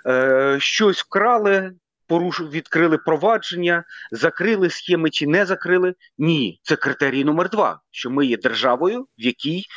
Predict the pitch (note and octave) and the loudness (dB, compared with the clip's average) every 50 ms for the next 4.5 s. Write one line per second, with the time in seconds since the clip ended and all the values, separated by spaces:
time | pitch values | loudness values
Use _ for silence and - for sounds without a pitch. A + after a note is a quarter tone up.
0 | - - - D#3 D3 - - D3 D3 D3+ D#3+ E3+ F#3 F#3+ - - - _ - E3 | -14 -6 -4 -2 -2 0 2 2 4 4 4 2 0 -2 -2 -14 -12 _ 0 0
1 | D3+ B2 A#2 C3 C3+ B2+ B2+ C#3 D3+ - - - - - - - F#3+ G#3 G3 - | 0 0 0 0 2 2 2 0 -2 -4 -4 -10 -10 -8 -2 0 0 0 0 -2
2 | - - G#2 E2+ D#2+ D2 - _ _ _ _ - - - - - - - - - | -4 -6 -4 -4 -6 -6 -10 _ _ _ _ -20 -18 -16 -16 -16 -16 -16 -18 -20
3 | _ _ _ _ _ _ _ - E3 G3 A#3+ G3+ F3 - - B2+ A2 C3 - - | _ _ _ _ _ _ _ 0 2 4 4 2 0 -6 -8 -10 -10 -10 -12 -8
4 | D3+ D#3+ E3+ G3 G3 G3 G3 F#3+ F#3+ | -2 -2 0 0 2 2 0 0 -2